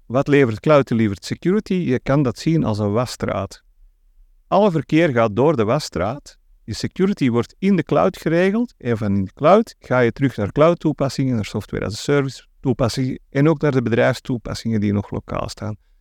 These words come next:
Dus het maakt, het, het zorgt ervoor dat je medewerker altijd van een beveiligde verbinding met de juiste security updates gebruik maakt.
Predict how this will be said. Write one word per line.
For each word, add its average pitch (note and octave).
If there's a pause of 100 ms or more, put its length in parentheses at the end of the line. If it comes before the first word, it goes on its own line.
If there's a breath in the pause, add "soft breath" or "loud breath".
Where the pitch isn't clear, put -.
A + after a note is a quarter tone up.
(140)
Dus A#2
het G#2+
maakt, C#3+ (380)
het, A#2+ (120)
het A#2+
zorgt G#3
ervoor E3 (120)
dat A2
je A2 (240)
medewerker E3+ (140)
altijd E3+
van B2+
een B2
beveiligde A#2+
verbinding B2
met A2+
de A2+
juiste B2
security -
updates F#2+ (260)
gebruik -
maakt. -